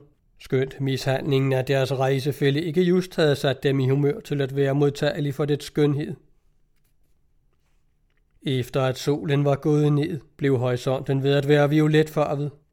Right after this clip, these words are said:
Men så begyndte den at lyse og stråle, indtil der indtrådte en forunderlig skuffende dagning, og så så det ud, som om solen ganske vist noget mat vendte tilbage af den bane, den just havde forladt.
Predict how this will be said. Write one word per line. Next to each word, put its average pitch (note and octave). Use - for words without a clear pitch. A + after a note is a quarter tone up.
Men B2
så B2
begyndte C3+
den C3+
at B2+
lyse C#3
og C#3
stråle, C3
indtil G#3
der F#3
indtrådte D3+
en D#3
forunderlig D3+
skuffende D3+
dagning, D#3
og C#3
så C#3
så C3+
det B2+
ud, C3+
som D#3
om C#3+
solen C#3+
ganske C3
vist C3
noget C3+
mat C3
vendte G3
tilbage C#3+
af D3+
den F#3
bane, D#3
den D#3
just D3+
havde D3
forladt. C#3+